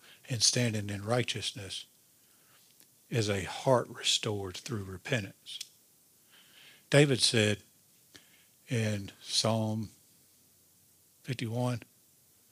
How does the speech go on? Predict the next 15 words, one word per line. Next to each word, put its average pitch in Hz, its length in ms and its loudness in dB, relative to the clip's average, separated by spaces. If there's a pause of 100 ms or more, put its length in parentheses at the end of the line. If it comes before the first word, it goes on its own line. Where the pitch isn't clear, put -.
(1500)
that 107 120 4
I 107 100 4
sinned 113 480 4
before 101 420 -8
God. 107 380 -4 (2000)
Did 117 140 -4
he, 156 160 2 (320)
he, - 220 -2 (200)
did 104 140 -6
he 131 100 2
really 147 240 2
sin 160 300 -2
before 127 340 -4
God? 123 380 -6
Like, 98 240 -8